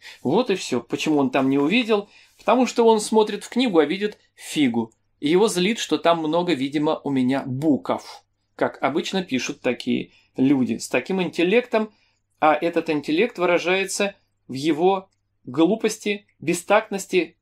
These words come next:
даже, я бы сказал, подлости – и дури, которую он изложил в этих трёх-четырёх своих там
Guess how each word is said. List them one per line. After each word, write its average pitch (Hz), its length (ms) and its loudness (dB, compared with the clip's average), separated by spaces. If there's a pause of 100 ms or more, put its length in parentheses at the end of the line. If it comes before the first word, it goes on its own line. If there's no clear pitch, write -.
даже, 151 280 0
я 160 80 2
бы - 40 -12
сказал, 143 300 -2
подлости – 196 640 -2 (260)
и 240 140 6
дури, 208 420 4
которую 190 500 4
он 156 100 2
изложил 143 500 0
в 131 60 0
этих 180 300 -2
трёх-четырёх 143 680 -2
своих 131 400 -4
там 127 280 -4